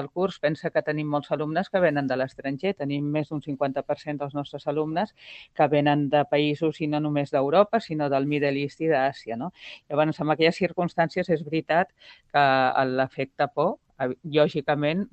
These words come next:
va tenir, pues, una incidència important dins de la matriculació, no? Però també ja havia,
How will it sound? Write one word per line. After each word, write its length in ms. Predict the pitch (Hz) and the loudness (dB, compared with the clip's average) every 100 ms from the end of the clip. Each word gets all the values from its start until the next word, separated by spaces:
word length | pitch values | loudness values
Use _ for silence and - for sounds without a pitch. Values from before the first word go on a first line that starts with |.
| 139 | -2
va 120 | 143 | -2
tenir, 460 | - 139 143 147 160 | 0 -4 -2 -4 -4
pues, 240 | - 143 135 | -2 -4 -2
una 140 | 131 | -2
incidència 560 | 139 135 139 135 135 147 | -2 -4 -2 -2 -2 -4
important 480 | 135 151 - 139 143 | -6 -8 -4 -2 -2
dins 160 | 156 147 | -2 0
de 100 | 139 | 0
la 100 | 131 | 0
matriculació, 840 | 123 131 - 120 117 - - 110 | -4 -6 -8 -6 -6 -8 -10 -10
no? 140 | 110 160 - - - - _ - | -8 -10 -12 -20 -18 -20 _ 8
Però 340 | 202 220 254 - | 10 10 8 8
també 360 | 208 185 180 190 | 6 8 6 6
ja 220 | 220 214 | 8 8
havia, 460 | 170 160 165 170 | 8 4 6 6